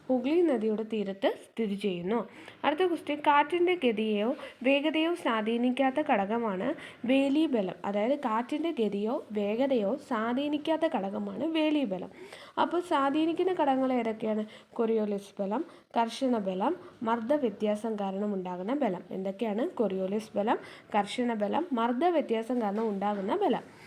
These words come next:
അടുത്ത ക്വസ്റ്റ്യൻ, താഴെ പറയുന്ന തെറ്റായ പ്രസ്താവനകൾ ഏതൊക്കെയാണെന്ന് വെച്ചാൽ ഒന്നും നാലുമാണ് തെറ്റായ പ്രസ്താവന. രണ്ടും മൂന്നും ശരിയാണ്. പാമ്പാർ കിഴക്കോട്ടൊഴുകുന്ന നദിയാണ്. പാമ്പാർ കിഴക്കോട്ടൊഴുകുന്ന നദിയാണ്. ഉപദ്വീപീയ ഇന്ത്യയിലെ ഏറ്റവും ഉയരം കൂടിയ കൊടുമുടി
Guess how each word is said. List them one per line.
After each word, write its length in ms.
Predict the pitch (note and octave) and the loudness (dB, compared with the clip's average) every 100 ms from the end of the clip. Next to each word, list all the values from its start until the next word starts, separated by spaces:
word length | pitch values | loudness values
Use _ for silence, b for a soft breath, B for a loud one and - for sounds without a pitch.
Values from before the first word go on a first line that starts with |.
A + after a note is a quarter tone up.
| B B - | B B -2
അടുത്ത 180 | D4+ G4 | 0 2
ക്വസ്റ്റ്യൻ, 340 | F4 C#4+ C#4+ | 0 0 -2
താഴെ 340 | D4 D4 D#4 G4+ | 4 4 6 2
പറയുന്ന 360 | D4+ A3+ A#3 | 2 2 0
തെറ്റായ 500 | C#4+ D#4 D4+ F#4+ G4+ | 2 0 0 0 2
പ്രസ്താവനകൾ 640 | F4 A3 - A3+ A3+ B3 A3+ | 2 -4 -4 -2 0 0 0
ഏതൊക്കെയാണെന്ന് 520 | F#3+ F#3+ F#3+ G#3+ G3+ | -2 -4 -4 -4 -4
വെച്ചാൽ 200 | F3+ C#4 | -2 -4
ഒന്നും 340 | C#4+ D4+ F4 E4+ | 0 2 4 4
നാലുമാണ് 400 | A3 F#3+ F#3 A#3 | 2 0 0 -2
തെറ്റായ 360 | D#4 D#4 E4 D#4+ | -2 -2 0 0
പ്രസ്താവന. 540 | C4 G3+ - D#4+ A3+ - B B B - | 0 -4 0 0 0 -4 B B B -2
രണ്ടും 260 | D4+ D#4 E4 | 0 2 2
മൂന്നും 240 | A#3 G3+ C4+ | 2 0 0
ശരിയാണ്. 480 | F4 D4+ A3 F3+ G3+ B B - | 0 0 0 -2 -10 B B 2
പാമ്പാർ 440 | C#4 D4+ D#4+ F4+ | 4 6 4 2
കിഴക്കോട്ടൊഴുകുന്ന 960 | F#4 C4 A#3+ A#3+ D4 D4 G3+ G3+ G#3 C4 | 0 0 0 0 -2 0 -4 -2 0 0
നദിയാണ്. 480 | D4 C4 A#3 F3 F3 | 2 2 0 0 -6
പാമ്പാർ 520 | - G3+ G#3+ A#3 A3 F#4 B B | -6 -4 -2 -2 0 -2 B B
കിഴക്കോട്ടൊഴുകുന്ന 880 | - A3+ G#3+ B3+ A#3+ A3 G3 G#3 A3+ | -4 -2 0 0 0 -2 -2 -2 0
നദിയാണ്. 560 | G#3+ F#3 F#3+ G#3+ F#3+ B3+ - B B | -2 -2 -2 -2 0 -2 -2 B B
ഉപദ്വീപീയ 520 | C#4 D4+ E4 D#4+ E4+ F4+ | -2 2 2 2 2 2
ഇന്ത്യയിലെ 480 | A3 G#3 G3+ G3+ B3+ | 0 0 0 0 -2
ഏറ്റവും 300 | - C4 D#4 | 0 0 2
ഉയരം 240 | C#4 B3+ C#4+ | 2 2 0
കൂടിയ 180 | D4 D4+ | -2 0
കൊടുമുടി 440 | B3+ G3+ G3 A#3 | 0 0 -2 -4